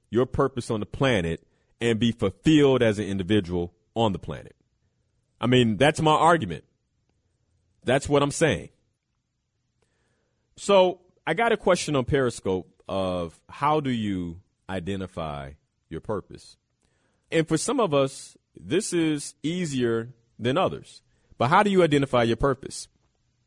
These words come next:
I've given a number of activities on the air. But first and foremost, I say you have to get clear on your passions. Now, what are you passionate about? You know, what are your passions? And I say, identify your top three passions. You might want to write down a list of ten,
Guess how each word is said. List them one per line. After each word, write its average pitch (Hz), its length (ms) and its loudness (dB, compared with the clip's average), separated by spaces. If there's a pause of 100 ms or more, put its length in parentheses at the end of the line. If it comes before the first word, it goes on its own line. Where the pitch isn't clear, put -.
(500)
I've 113 200 2
given 123 220 4
a 110 60 2
number 117 260 2
of 107 180 -2
activities 98 920 -2
on 92 180 -2
the 82 200 -6
air. 80 260 -6 (760)
But 135 180 2
first 220 220 4
and 160 100 0
foremost, 151 720 2
I 110 100 -2
say 117 260 0
you 110 220 0
have 135 260 -4
to 120 60 -8
get 104 160 -4
clear 113 260 0
on 98 100 -2
your 85 100 -4
passions. - 760 -14 (560)
Now, 92 100 -4
what 160 160 4
are 214 40 2
you 185 100 2
passionate 90 680 -2
about? 55 340 -12 (920)
You - 60 -8
know, 98 80 0
what 151 400 4
are 135 200 4
your 123 120 4
passions? 101 540 0
And 110 80 -2
I 123 60 2
say, 120 240 2
identify 151 460 2
your 120 120 4
top 147 400 0
three 127 160 -2
passions. 107 560 -2
You 117 80 -4
might 147 200 0
want 123 120 0
to 110 40 2
write 113 180 2
down 110 200 0
a 95 60 0
list 113 240 0
of 87 60 -12
ten, 117 420 0